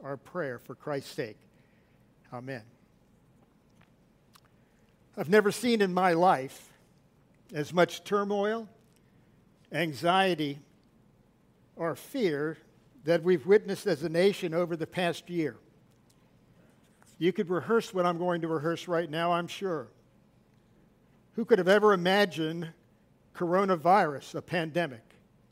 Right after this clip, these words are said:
Face masks, social distancing, no hugs, no handshakes, only hand washing and sanitizers,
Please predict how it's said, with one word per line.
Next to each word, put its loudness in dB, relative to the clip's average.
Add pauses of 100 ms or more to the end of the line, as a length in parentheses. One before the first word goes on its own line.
(640)
Face 4
masks, -4 (800)
social 0
distancing, -4 (840)
no 2
hugs, 0 (640)
no -2
handshakes, -4 (1400)
only 0
hand 2
washing -4
and -10
sanitizers, -8